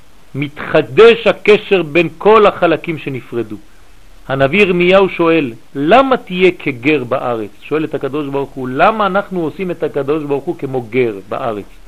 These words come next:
כאילו שהקדוש ברוך הוא לא נמצא פה, הוא זר. הוא גר. יש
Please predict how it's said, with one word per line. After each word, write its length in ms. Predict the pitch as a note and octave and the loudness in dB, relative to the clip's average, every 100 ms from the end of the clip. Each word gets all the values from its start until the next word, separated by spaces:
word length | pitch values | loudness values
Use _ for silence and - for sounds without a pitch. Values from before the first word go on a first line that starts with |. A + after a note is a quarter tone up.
| - - - | -20 -20 -14
כאילו 280 | - E3 G3 | -4 -2 -2
שהקדוש 380 | F#3 F3 D#3+ F#3 | -2 -2 0 -2
ברוך 180 | F#3 F#3 | -2 -2
הוא 120 | F#3+ | 0
לא 120 | G3+ | 0
נמצא 340 | F#3+ F#3 - F3 | -2 -4 -2 -4
פה, 180 | - | -4
הוא 120 | A#2+ A#2+ | -12 -4
זר. 180 | B2 B2+ - - - - - - - - - - - - | 0 0 0 -18 -20 -20 -20 -20 -20 -20 -20 -20 -18 -12
הוא 120 | D#3 | -4
גר. 220 | D3+ E3+ A#2 - - - - - - - - - - - - - - - | 2 2 0 -14 -20 -20 -20 -20 -20 -20 -20 -20 -20 -20 -20 -20 -20 -6
יש 220 | C#3+ G3+ | 2 2